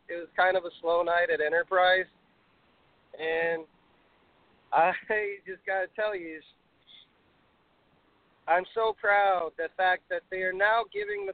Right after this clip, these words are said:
fans a fucking show, because we've been wanting one for the longest. It took them ten months, ten total, to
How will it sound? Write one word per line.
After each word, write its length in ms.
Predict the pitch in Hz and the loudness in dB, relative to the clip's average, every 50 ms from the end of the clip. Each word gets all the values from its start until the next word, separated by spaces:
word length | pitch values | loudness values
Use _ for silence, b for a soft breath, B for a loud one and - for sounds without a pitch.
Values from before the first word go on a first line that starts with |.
| _ - | _ -2
fans 320 | 208 202 208 214 214 196 208 | 0 2 2 2 0 -2 -6
a 60 | 196 - | -8 -2
fucking 380 | - 220 226 220 - 240 240 233 - | 0 -2 0 -2 -4 -8 -8 -6 0
show, 560 | 269 294 - 247 - 262 226 190 160 147 135 _ _ _ _ _ _ _ _ _ - | 0 0 2 4 2 4 4 2 0 -2 -4 _ _ _ _ _ _ _ _ _ -12
because 380 | - - - 269 254 262 262 240 226 233 | -10 -4 -2 0 2 2 0 -2 -4 -10
we've 180 | 247 247 - | -10 -10 -4
been 180 | 233 240 233 233 220 | -4 -4 -4 -2 -4
wanting 400 | 254 285 339 359 311 294 247 226 | -4 -4 -2 -4 -6 -6 -6 -2
one 280 | 214 208 196 185 170 156 _ - | -2 0 -2 -2 -4 -8 _ -10
for 100 | 208 208 | -8 -6
the 80 | 214 | -4
longest. 440 | 208 220 240 262 254 240 208 190 - | -2 2 2 2 2 0 -4 -10 -12
It 80 | 190 _ | -12 _
took 180 | - 240 233 - | -4 -4 -4 -2
them 220 | - 233 220 208 202 _ _ _ _ _ _ _ _ _ _ _ _ _ _ _ _ _ _ _ _ _ _ _ _ _ _ _ _ _ _ _ - - | -2 -4 -4 -4 -8 _ _ _ _ _ _ _ _ _ _ _ _ _ _ _ _ _ _ _ _ _ _ _ _ _ _ _ _ _ _ _ -6 0
ten 260 | 214 220 233 262 269 | 0 2 2 0 0
months, 380 | 262 247 220 180 175 214 - _ - - _ _ _ _ _ _ _ _ _ _ _ _ _ _ _ _ _ _ _ _ | -2 0 0 0 0 -2 -6 _ -20 -20 _ _ _ _ _ _ _ _ _ _ _ _ _ _ _ _ _ _ _ _
ten 280 | - 233 247 262 277 262 - | 0 2 2 2 0 -4 -4
total, 420 | - 269 262 233 190 123 117 104 - _ _ _ _ _ _ _ _ _ b b b b b b b b _ _ _ - | 2 2 2 2 0 -4 -14 -20 -20 _ _ _ _ _ _ _ _ _ b b b b b b b b _ _ _ -10
to 280 | 208 202 196 196 196 190 | -8 -6 -4 -4 -4 -6